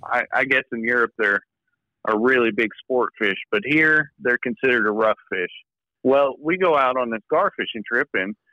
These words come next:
he's got, like, five carp laid out on the boat. I'm like, "Oh, okay, so we're gonna cut up little strips of these, right?" Nah, he cuts 'em right in half. So we're <laughs> using a whole carp half,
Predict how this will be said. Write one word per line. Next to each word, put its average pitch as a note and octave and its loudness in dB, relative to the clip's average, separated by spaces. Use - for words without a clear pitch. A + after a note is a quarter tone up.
he's A3 0
got, - 0
like, G#2 -2
five C3 2
carp G3+ 0
laid B2+ 2
out A#2+ 2
on A2+ 0
the G#2 -6
boat. D#3 0
I'm B2+ -12
like, B2 -8
"Oh, F3 2
okay, B2+ 0
so D3 -4
we're C#3 0
gonna D3 -2
cut E3 2
up D3 0
little C3+ -2
strips - -2
of G#2+ -8
these, D3 0
right?" D#3 0
Nah, A#2 2
he C#3+ -2
cuts D#3+ -2
'em B2 -4
right B2 2
in A2+ -4
half. G#2 -2
So C3+ -4
we're D#3 2
<laughs> - -
using D#3+ 0
a A2 -2
whole D#3 0
carp D3 0
half, G#2 0